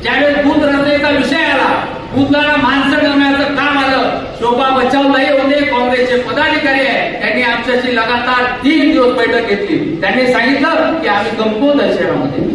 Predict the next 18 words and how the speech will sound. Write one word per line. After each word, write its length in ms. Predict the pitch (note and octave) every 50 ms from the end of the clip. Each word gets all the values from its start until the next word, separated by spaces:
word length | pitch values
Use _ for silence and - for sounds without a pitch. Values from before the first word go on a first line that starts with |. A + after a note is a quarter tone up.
| - -
आम्हाला 300 | - G#3+ C#4 C#4+ C#4+ C4+ C4+
बूथ 220 | D4 D#4 D#4+ C4+ C4
सांभाळायला 460 | C4+ C4+ C#4 C#4+ C4+ C4+ C#4 C4+ C4 C4
माणसं 400 | B3 B3 B3 B3 B3 C4 B3+ B3
नाही. 360 | B3+ A#3+ - - - - -
साहेब, 240 | - A3+ A#3 A#3 A#3 G#3+
अभिमान 460 | G#3 G3+ A3 A3 A3+ C#4+ D4 D4+ D4+
आहे, 220 | C#4+ C4 - C4+ - - - - G3+
दोनशे 360 | G3+ G#3+ A3+ G#3 G#3+ - B3+ A#3+
ऐंशी 480 | B3 B3+ B3+ B3+ B3 B3+ C4 C#4+ C#4+ -
पैकी 340 | - A#3+ A#3+ - - D#4 D#4+ C#4+ A#3+ - - - - A3
एकशे 240 | B3+ - - - - - - C4
ऐंशी 320 | C4+ - C#4 C4+ D4+ D4+
बूथ 160 | D4 D4 D4 D4
माझे 300 | - - C4+ C4 C4 C4+
या 100 | C4 C4 C4+ B3
पदाधिकाऱ्यांनी 720 | B3 B3+ B3+ B3 B3 B3 A#3+ A#3 A3+ A#3 A#3 A3+ A3+ -
सांभाळले. 500 | - - - G#3 G#3 - F#3+ - -